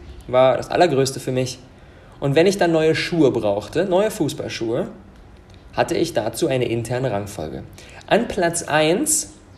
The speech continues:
meiner internen Rangfolge für Fußballschuhe war Nike. An Platz zwei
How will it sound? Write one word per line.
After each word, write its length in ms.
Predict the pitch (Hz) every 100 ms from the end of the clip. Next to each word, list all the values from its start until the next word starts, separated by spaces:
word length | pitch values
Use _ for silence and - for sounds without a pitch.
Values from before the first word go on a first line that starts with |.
| -
meiner 200 | 139 139
internen 360 | 151 220 165 151
Rangfolge 440 | 135 175 170 160
für 120 | 143
Fußballschuhe 600 | 135 208 202 190 180 196
war 100 | 170
Nike. 420 | 147 110 98 92 92 - - - - - - - - - - -
An 120 | - 120
Platz 300 | 95 - -
zwei 460 | - - 113 110 175